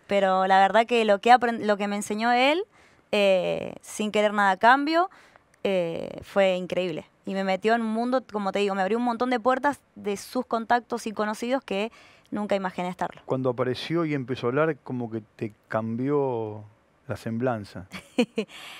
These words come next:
Speaker 1: Y es porque, mm, verdaderamente encontré en él, eh, un amigo que, ¿cómo te puedo decir? Como él dijo, él tiene mucha experiencia y pensó ya haberlo vivido todo.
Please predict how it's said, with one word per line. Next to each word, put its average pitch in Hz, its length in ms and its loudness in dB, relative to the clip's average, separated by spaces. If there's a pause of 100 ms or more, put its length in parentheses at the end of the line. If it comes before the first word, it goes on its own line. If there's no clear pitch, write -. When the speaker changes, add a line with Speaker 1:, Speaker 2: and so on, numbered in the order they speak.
(120)
Speaker 1:
Y 285 300 2
es 330 100 4
porque, 233 760 0
mm, - 440 -16
verdaderamente 254 680 4
encontré 247 600 2
en 233 80 0
él, 254 280 -2 (260)
eh, 196 300 -2
un 220 140 -4
amigo 240 440 0
que, 190 520 -4 (1120)
¿cómo 240 180 0
te 226 100 0
puedo 220 140 0
decir? 208 300 -4 (1300)
Como 254 200 2
él 311 80 2
dijo, 220 260 0
él 269 120 0
tiene 311 220 0
mucha 294 240 0
experiencia 269 480 -2
y 262 40 -2
pensó 220 320 -4
ya 240 120 4
haberlo 226 240 2
vivido 220 280 -2
todo. 190 420 -2